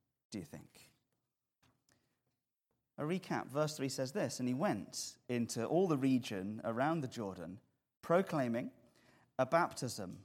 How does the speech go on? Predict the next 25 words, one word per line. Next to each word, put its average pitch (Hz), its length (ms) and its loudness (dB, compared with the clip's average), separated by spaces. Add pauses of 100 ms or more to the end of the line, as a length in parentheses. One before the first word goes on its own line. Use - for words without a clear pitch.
(280)
of 151 200 4
repentance 107 840 -6 (100)
for 131 280 -2
the 127 120 -2
forgiveness 107 680 -6
of 95 220 -4 (160)
sins." - 720 -14 (1400)
Let's 147 280 -10 (120)
go 131 140 -2
backwards 127 500 -4
through 120 100 -8
the 107 80 -6
verse, 101 420 -6
and 104 80 -10
let's - 120 -10
start 151 280 -2
at 170 80 -4
the 113 100 -6
end. 95 180 -6
Let's - 160 -8
start 143 280 -2
with 139 100 -4
the 123 80 -4
word 110 220 0
sin. - 540 -6